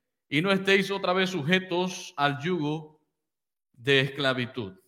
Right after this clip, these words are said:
He aquí, yo, Pablo, os digo que si os circuncidáis, de nada aprovechará Cristo.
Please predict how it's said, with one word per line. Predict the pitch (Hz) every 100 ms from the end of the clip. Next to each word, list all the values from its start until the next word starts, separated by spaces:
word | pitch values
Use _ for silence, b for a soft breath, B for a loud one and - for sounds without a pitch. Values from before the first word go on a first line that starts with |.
| _ _ _ _ _ _ _ _
He | 131 170
aquí, | 180 190 202
yo, | 185 190 190
Pablo, | 196 214 214
os | 175 160
digo | 185 220 202
que | - 180 151 - - -
si | - 185
os | 185 190 185 -
circuncidáis, | - 190 190 233 226 208 185 170 175 185 170
de | 185
nada | 220 208
aprovechará | 143 143 147 139 151 143 143
Cristo. | 139 98 -